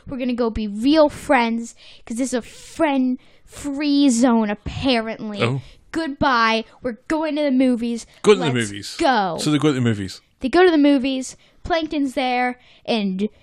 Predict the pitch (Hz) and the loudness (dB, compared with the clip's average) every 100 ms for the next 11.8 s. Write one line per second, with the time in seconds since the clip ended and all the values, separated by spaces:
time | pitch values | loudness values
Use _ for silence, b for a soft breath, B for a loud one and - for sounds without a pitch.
0 | _ 240 226 202 _ _ _ 208 233 302 | _ -2 0 -2 _ _ _ -2 4 4
1 | 339 330 311 - 302 277 277 - 285 277 | 4 -2 -4 -2 -2 0 0 2 2 4
2 | 269 240 214 214 _ - 330 269 - - | 2 4 2 0 _ 2 2 2 -4 -12
3 | - 302 277 269 254 - 254 240 226 - | -2 2 2 2 -2 0 2 2 0 -2
4 | 247 220 214 - - b b 208 214 240 | -2 0 -2 -10 -20 b b -10 -2 0
5 | 269 254 226 220 214 - 220 208 196 196 | 2 2 -2 -4 -2 -2 0 -2 -2 -6
6 | B 156 - 294 294 254 - 349 330 320 | B -6 -2 0 0 -2 0 2 4 2
7 | 269 247 226 202 208 233 208 240 277 277 | 2 2 0 -2 -4 -6 -4 0 0 0
8 | - 269 269 240 247 220 _ _ _ _ | -4 -2 -2 -2 -6 -8 _ _ _ _
9 | - - - 254 240 247 262 269 - 262 | -14 -10 -10 -8 -6 -2 0 -2 -4 -6
10 | 233 - - 214 202 190 220 175 254 233 | -6 -6 -4 -4 -4 0 2 2 0 -2
11 | - 285 - 160 - 110 92 | 0 0 2 -2 -2 -4 -6